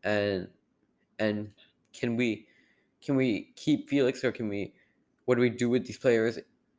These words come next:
if they're playing well, if they're not playing well? Uh, yeah, that's basically it for the episode. Thank you guys for listening, and I'll catch you guys later in a, in a nec-, in, uh, a different episode. Then we'll be talking about news, uh, from Chelsea and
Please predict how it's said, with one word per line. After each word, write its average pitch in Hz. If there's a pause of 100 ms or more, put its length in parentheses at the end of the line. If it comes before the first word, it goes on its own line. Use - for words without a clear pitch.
(140)
if 120
they're 117
playing 113
well, 98
if -
they're 92
not 92
playing 98
well? 95 (680)
Uh, 98 (220)
yeah, 107 (540)
that's 113
basically 127
it 107
for 120
the 110
episode. 104 (400)
Thank 127
you 117
guys 127
for 131
listening, 120 (200)
and 104 (420)
I'll 120
catch 131
you 123
guys 127
later 123
in 107
a, 104 (200)
in 117
a 107
nec-, 104
in, 113
uh, 104
a 87
different 110
episode. 117 (540)
Then 120
we'll 113
be 117
talking 113
about 104
news, 110 (800)
uh, 107
from 120
Chelsea 117
and 101